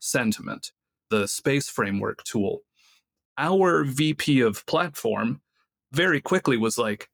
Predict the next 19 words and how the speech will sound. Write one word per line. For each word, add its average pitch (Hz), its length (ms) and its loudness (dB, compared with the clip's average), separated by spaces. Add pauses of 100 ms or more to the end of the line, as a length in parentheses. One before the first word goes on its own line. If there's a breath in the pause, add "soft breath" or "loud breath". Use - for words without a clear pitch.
"This 131 360 0
is 202 160 2
the 156 120 2
one 147 280 2
that 131 160 2
I 151 160 0
trust 135 460 -2
more 139 380 4
than 123 180 2
the 131 80 6
one 143 220 2
that 127 160 2
has 139 280 -2
all 143 240 2
of 143 140 -4
the 117 100 -2
data 127 400 0
in 67 100 -8
it." - 120 -20